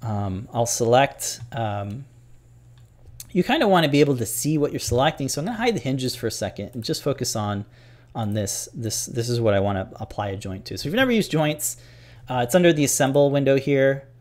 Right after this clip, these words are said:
The hotkey for it is J, so I'll, s-, I'll select that. And the first thing I'll select is, um, you see that when you roll over this cylinder,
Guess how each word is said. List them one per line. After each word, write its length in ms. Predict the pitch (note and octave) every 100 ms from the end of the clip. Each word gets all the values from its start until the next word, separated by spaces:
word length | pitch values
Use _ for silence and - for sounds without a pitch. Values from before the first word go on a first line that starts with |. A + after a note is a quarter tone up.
| -
The 280 | D#3 A2+ -
hotkey 380 | - C3+ - C3+
for 160 | - A#2+
it 80 |
is 140 | G2+ G2
J, 480 | A2 A2 A2+ A2+ - -
so 180 | - A2+
I'll, 60 | G#2+
s-, 260 | - -
I'll 60 | B2+
select 420 | - A2+ A#2 -
that. 400 | A2 A2 A2 - - - - - - - -
And 140 | B2+
the 60 | A#2
first 200 | F3+ E3
thing 140 | E3+
I'll 60 | D3
select 380 | - C#3+ C#3 C#3
is, 340 | A#2+ - -
um, 400 | A#2+ A2 G#2 A2 - -
you 100 | D3
see 240 | - C4+
that 260 | G#3+ E3 C#3+
when 140 | D#3
you 120 | D3
roll 360 | C3+ F3+ A#3+ G#3
over 640 | C3+ D3+ D3 D3+ C#3+ C#3+ -
this 220 | B2+ B2+
cylinder, 720 | - F3 G#3+ C#3+ A#2 A#2